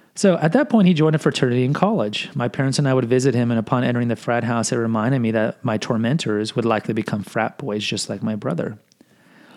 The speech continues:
I marveled at how it was just a never-ending cycle of popular kids in middle school becoming popular kids in high school who became popular kids in college who joined a frat or sorority,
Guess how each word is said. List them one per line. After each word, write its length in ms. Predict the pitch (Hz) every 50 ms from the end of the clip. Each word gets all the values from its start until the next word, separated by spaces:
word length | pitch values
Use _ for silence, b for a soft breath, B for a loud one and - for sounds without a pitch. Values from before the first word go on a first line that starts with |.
| B B B -
I 100 | 139 147
marveled 500 | 143 147 147 170 202 214 180 131 123 123
at 100 | 117 117
how 340 | 110 110 135 131 131 131 135
it 80 | 135
was 140 | 123 127 -
just 180 | - 131 - 123
a 20 |
never-ending 640 | 117 117 123 131 139 156 165 165 160 156 156 143
cycle 480 | - - - 131 127 127 - - 131 120
of 120 | 107 -
popular 500 | - - - 123 123 - - 139 135 131
kids 640 | 127 - - 139 131 123 127 127 123 - - - - b b b b b b b b b b b b b b b b b b b b b b -
in 180 | - 131 123 127
middle 180 | 127 117 113
school 420 | 104 - - - 120 110 107 107 107
becoming 520 | 117 - 135 113 - 131 120 120 117 110
popular 420 | 104 - 117 107 - - 113 110
kids 260 | 104 - - 113 110 120
in 100 | 135 139
high 200 | 160 180 185 190
school 480 | 185 - - 127 120 120 117 117 117
who 120 | 107 120 110
became 560 | 117 113 110 - 117 113 113 113 113 117 110 _ _ _ _ _ _
popular 360 | - 120 101 98 - 113 110
kids 220 | 104 - 117 107
in 100 | 107 107
college 460 | 98 - 117 110 110 110 107 107 107 -
who 100 | - 110
joined 340 | 104 - 107 101 101 101
a 40 | 104
frat 320 | - - - 110 104 104 104
or 40 |
sorority, 600 | - - - - 113 117 131 123 107 107 107 110